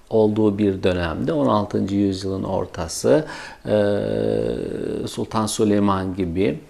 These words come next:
e, ardından işte ikinci Selim gibi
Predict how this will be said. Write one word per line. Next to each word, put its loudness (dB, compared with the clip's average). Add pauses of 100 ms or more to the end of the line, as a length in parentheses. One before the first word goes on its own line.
e, -2 (580)
ardından -2
işte -6
ikinci -6
Selim 0
gibi 0